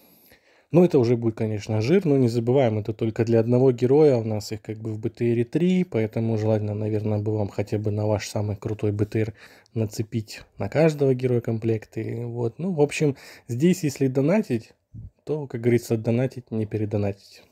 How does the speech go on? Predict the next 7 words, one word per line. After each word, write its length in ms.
Очень-очень 720
много 300
нужно, 340
чтобы 240
прям 220
золотые 400
насобирать. 560